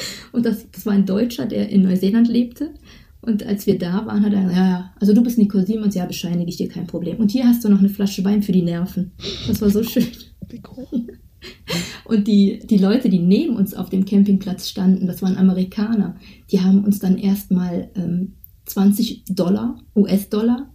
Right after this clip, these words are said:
Speaker 1: geschenkt und haben gesagt, "Wir wissen nicht, ob wir da was mit tun können und wir, wir wollen euch einfach irgendwie unterstützen." Ähm, dann waren wir bei einem Fotografen, weil wir ja so ein, so ein, ja, so ein Reisepass-Wisch, ne, war ja halt nur so ein, so ein,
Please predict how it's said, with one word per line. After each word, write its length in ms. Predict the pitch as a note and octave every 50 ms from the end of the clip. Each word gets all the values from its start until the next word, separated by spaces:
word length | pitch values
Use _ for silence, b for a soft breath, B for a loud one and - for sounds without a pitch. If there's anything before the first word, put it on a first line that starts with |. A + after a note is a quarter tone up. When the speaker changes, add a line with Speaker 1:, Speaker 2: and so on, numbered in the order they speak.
| _
Speaker 1:
geschenkt 460 | - A#3 - - B3 A#3+ A#3 A#3+ - -
und 80 | G#3
haben 80 | G3+ G#3
gesagt, 220 | G3+ G3 F#3+ F#3+
"Wir 100 | G3 F#3+
wissen 200 | A#3 B3 - A#3+
nicht, 120 | A#3 - A3
ob 80 | G3+ -
wir 60 | G3+
da 160 | G#3+ G#3 G#3+
was 140 | G3+ G3+ -
mit 160 | A#3+ A#3+ -
tun 180 | - C4+ C4 A#3+
können 140 | B3 -
und 100 | G#3 G3+
wir, 360 | A#3+ A#3+ - - - - - -
wir 160 | - G#3 G#3 G#3
wollen 180 | G#3+ A#3 A#3 A#3
euch 160 | G#3+ - -
einfach 220 | G#3 G3+ - - -
irgendwie 280 | - A#3+ G#3+ G3+ A3+
unterstützen." 760 | - G#3+ G#3 A3+ G#3 - - G3+ G3 - - - G3 G3 - - - b b b b b b b b b b b b b - - - _
Ähm, 380 | F3+ F#3+ F#3+ F#3+ F#3 F#3 F#3+ F#3+ - - _ _ _ _ _
dann 200 | - A#3 A3 G#3+
waren 160 | G#3 G#3 G#3+ G#3+
wir 120 | A3+ G3
bei 80 | F#3+ F#3+
einem 180 | G3+ G#3 G3+
Fotografen, 1000 | - A#3 A#3 A3+ - - F#3 F3+ F#3+ G3 G#3 A3+ - - G3+ G3 G3 G3+ G3+ - - - - - _ - _ _ _ - - - - - _ -
weil 160 | G3+ G3+ G3
wir 80 | G3 G3
ja 320 | F#3+ F#3 F3+ F#3 F#3 - - - A#3+ -
so 100 | - F#3+
ein, 140 | F3+ F3 F3
so 80 | F#3
ein, 320 | F3 F3 E3 - - - - - -
ja, 300 | - D#3+ E3+ E3+ F3 F3
so 100 | - E3
ein 60 | D#3+
Reisepass-Wisch, 1600 | - - E3 G3 G#3 G#3 G3 G3+ - - F#3 F#3 - - - - - - _ _ _ - F#3+ G3+ G3+ G3+ - - - - - - -
ne, 180 | G#3 F#3+ F#3
war 80 | F3+ F#3
ja 160 | F#3+ F3 E3+
halt 160 | F3 D#3+ -
nur 80 | F#3+ F#3
so 80 | F3 E3+
ein, 160 | F3 E3+ D#3+
so 60 | F3+
ein, 260 | F#3 F3 E3+ E3 E3+